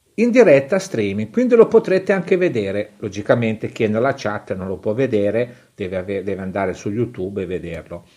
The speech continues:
ok? Quindi sarà diretta video, oltre che diretta radiofonica. Quindi domani,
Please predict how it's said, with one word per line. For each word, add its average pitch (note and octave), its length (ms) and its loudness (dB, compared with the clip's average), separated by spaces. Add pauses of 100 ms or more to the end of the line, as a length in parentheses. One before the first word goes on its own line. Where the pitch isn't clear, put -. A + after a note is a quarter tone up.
(180)
ok? D3+ 460 6
Quindi E3 300 2
sarà D#3+ 420 2
diretta D3+ 520 2
video, B2+ 580 0
oltre F#3+ 300 2
che C#3 160 0
diretta B2 420 0
radiofonica. A2+ 720 -4
Quindi C3+ 320 -6
domani, F#3 720 4